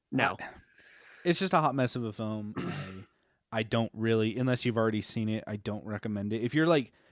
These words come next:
Speaker 2: one of those people, like, kinda new to the horror genre and you're trying to, like,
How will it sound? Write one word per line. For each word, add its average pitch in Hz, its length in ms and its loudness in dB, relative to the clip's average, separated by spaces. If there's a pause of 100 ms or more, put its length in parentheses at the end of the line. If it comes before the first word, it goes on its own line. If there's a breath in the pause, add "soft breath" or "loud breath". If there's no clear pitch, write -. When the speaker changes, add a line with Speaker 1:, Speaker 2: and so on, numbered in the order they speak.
Speaker 2:
one 147 140 -2
of 147 60 2
those 131 120 2
people, 131 320 0
like, 117 140 -2
kinda 127 220 0
new 120 140 2
to 113 80 -4
the 110 100 0
horror 110 320 0
genre 107 340 -4
and 110 120 -2
you're 110 100 2
trying 107 300 -2
to, 104 80 -4
like, 95 220 -6